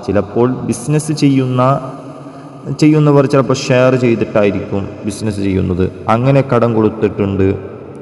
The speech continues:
അങ്ങനെ കടന്നു കൊടുത്തവർ, തിരിച്ചു കിട്ടാത്തവർ നമ്മുടെ കൂട്ടത്തിലുണ്ടാകും. "നാളെ തരാം, മറ്റന്നാൾ തരാം" എന്നിങ്ങനെ പറഞ്ഞുകൊണ്ട് ഒരു മാസം കഴിഞ്ഞ് തരാം, ഇങ്ങനെ ഇരിക്കുന്നവരുണ്ടാവും.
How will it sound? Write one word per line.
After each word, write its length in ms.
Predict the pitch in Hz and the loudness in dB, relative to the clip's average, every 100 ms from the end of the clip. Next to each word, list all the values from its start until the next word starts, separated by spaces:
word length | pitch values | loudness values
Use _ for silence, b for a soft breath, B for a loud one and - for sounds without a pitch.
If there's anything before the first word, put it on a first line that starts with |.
| - - - | -18 -18 -6
അങ്ങനെ 240 | 113 123 127 | -2 2 4
കടന്നു 300 | 117 107 107 | 4 2 2
കൊടുത്തവർ, 400 | 107 95 101 95 - | 2 2 0 0 -2
തിരിച്ചു 300 | 101 - 98 | -6 -4 -4
കിട്ടാത്തവർ 580 | 95 95 90 92 90 B B B - | -2 -2 0 0 -2 B B B -2
നമ്മുടെ 320 | 127 139 131 | 2 4 4
കൂട്ടത്തിലുണ്ടാകും. 1120 | - 110 - - 98 95 90 90 90 - - B B - - - - - | 2 0 0 0 0 0 0 0 -2 -8 -14 B B -18 -18 -20 -12 0
"നാളെ 480 | 127 131 139 127 123 | 4 6 4 4 4
തരാം, 280 | 120 113 | 4 4
മറ്റന്നാൾ 520 | 117 117 131 127 120 117 | 0 -2 -2 0 0 2
തരാം" 300 | 117 110 107 | 2 2 2
എന്നിങ്ങനെ 320 | 117 135 135 131 - | -2 0 0 -2 0
പറഞ്ഞുകൊണ്ട് 600 | 131 135 139 123 120 117 | 0 2 2 2 2 2
ഒരു 240 | 117 120 | 2 2
മാസം 460 | 117 117 120 - 120 | 2 2 0 -2 2
കഴിഞ്ഞ് 300 | 117 107 110 | 2 2 2
തരാം, 180 | 107 107 | 0 0
ഇങ്ങനെ 260 | 139 147 | 2 2
ഇരിക്കുന്നവരുണ്ടാവും. 920 | 135 123 110 123 117 107 98 95 90 | 2 2 0 2 4 4 2 2 0